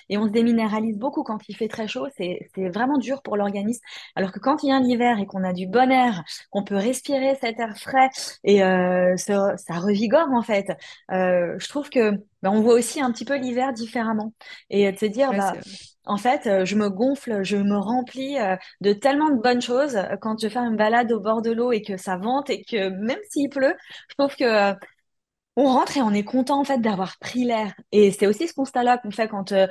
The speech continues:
Speaker 1: on vient passer en, au, un week-end en bord, euh, en bord, au bord de l'eau. On rentre et qu'est-ce qu'on se dit ? Ouais, j'ai pris l'air, ça m'a fait du bien. Et, euh, je crois que c'est ça aussi, euh, vivre,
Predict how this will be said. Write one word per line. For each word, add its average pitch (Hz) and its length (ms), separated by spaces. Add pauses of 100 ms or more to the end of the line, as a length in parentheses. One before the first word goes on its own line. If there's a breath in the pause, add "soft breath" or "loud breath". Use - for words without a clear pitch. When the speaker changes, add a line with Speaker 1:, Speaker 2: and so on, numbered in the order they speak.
(240 loud breath)
Speaker 1:
on 196 100
vient 214 220
passer 214 340
en, 190 220 (100)
au, 196 160
un 190 320
week-end 220 340
en 202 120
bord, 196 280
euh, 185 180
en 190 120
bord, 202 280
au 196 60
bord 202 160
de 196 100
l'eau. 226 220 (300 soft breath)
On 202 80
rentre 233 320
et 240 60
qu'est-ce 214 200
qu'on 208 140
se 190 40
dit ? 254 220 (500 soft breath)
Ouais, 190 160
j'ai 180 120
pris - 220
l'air, 180 180
ça 196 140
m'a 180 140
fait 190 160
du 180 180
bien. 175 200 (300 loud breath)
Et, 196 240
euh, 180 320
je - 60
crois 294 140
que - 60
c'est 202 120
ça 233 180
aussi, 220 340
euh, 180 160
vivre, 208 300